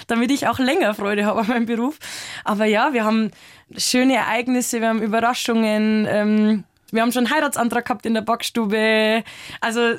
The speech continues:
es gibt immer irgendwie schöne Anlässe und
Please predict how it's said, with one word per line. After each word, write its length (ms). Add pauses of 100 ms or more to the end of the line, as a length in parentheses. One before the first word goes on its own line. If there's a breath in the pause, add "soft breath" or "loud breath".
(120)
es 240
gibt 260
immer 380
irgendwie 260
schöne 300
Anlässe 640
und 340